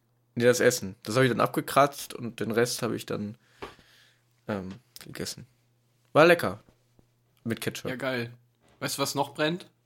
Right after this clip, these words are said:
Speaker 1: Nee.
Speaker 2: Der Notre Dame.
Speaker 1: Oh, yo, yo, ey, das eben gerade schreibt mir eine Freundin, Notre Dame brennt. Und ich,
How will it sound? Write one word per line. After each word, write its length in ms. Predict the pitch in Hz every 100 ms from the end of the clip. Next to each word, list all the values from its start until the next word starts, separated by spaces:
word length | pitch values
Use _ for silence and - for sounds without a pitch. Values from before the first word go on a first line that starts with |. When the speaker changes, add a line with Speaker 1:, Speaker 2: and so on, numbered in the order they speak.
| _ _ _ -
Speaker 1:
Nee. 260 | 117 107 127 _ _ _ - - - - - -
Speaker 2:
Der 80 | 127
Notre 280 | 131 - 123
Dame. 240 | 120 113 - - - - 131
Speaker 1:
Oh, 80 |
yo, 220 | 139 151 151 -
yo, 440 | 139 131 196 196 - - -
ey, 260 | 143 131 - -
das 220 | 135 127 143
eben 280 | 180 170
gerade 340 | 147 170 170 131
schreibt 260 | - 143
mir 60 | 147
eine 100 | 131
Freundin, 440 | - 143 143 127 - _ _ _
Notre 260 | 117 - 120
Dame 240 | 131 170
brennt. 420 | 127 104 131 - _ _ -
Und 60 |
ich, 260 | 95 -